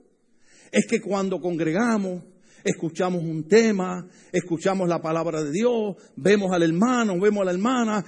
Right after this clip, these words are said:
emocionalmente comenzamos a compartir, porque donde están nuestros problemas es en el alma.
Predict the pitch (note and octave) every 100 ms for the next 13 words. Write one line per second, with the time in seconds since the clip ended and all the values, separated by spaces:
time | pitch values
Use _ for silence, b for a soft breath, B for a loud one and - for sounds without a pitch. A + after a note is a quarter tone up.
0 | B A3+ A3+ G#3+ G3 - G#3+ A3 D#4+ E4+
1 | D#4+ C4+ A#3+ - F#3+ G#3 G#3+ G#3 - C#4+
2 | D4 A#3 G#3 B B - A#3+ - C4 A#3
3 | A3 - A3 G3+ - D#4+ C4+ G3+ - -
4 | C4 - A3+ A3+ A3 A3 C#4+ D#4+ - -
5 | B3+ B3 D#4 B3 C4 C4 C4 C#4 D4+ D4+
6 | C#4+ A3+ -